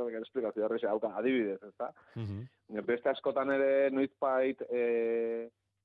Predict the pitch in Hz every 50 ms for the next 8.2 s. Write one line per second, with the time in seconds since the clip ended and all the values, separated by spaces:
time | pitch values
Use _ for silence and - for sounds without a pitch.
0 | _ _ - 120 120 - 123 113 113 127 117 117 117 - 120 113 110 110 110 110
1 | 113 110 110 101 101 113 117 117 - - 120 113 113 113 113 113 117 113 110 113
2 | 110 110 107 107 107 107 110 107 107 110 110 110 107 - - 123 120 - 120 113
3 | 113 113 - - - 117 117 120 127 127 - - _ 98 101 98 101 107 - -
4 | 135 139 - 110 98 - - 98 95 95 95 92 92 95 95 - 131 113 - 104
5 | 101 110 113 117 120 120 117 117 117 117 110 - - _ _ _ _ - 113 117
6 | 131 139 123 101 95 101 107 104 92 107 135 - _ _ - 110 104 104 107 104
7 | 104 107 - _ - 110 104 98 98 98 98 98 - - 110 - - 104 92 92
8 | - 113 127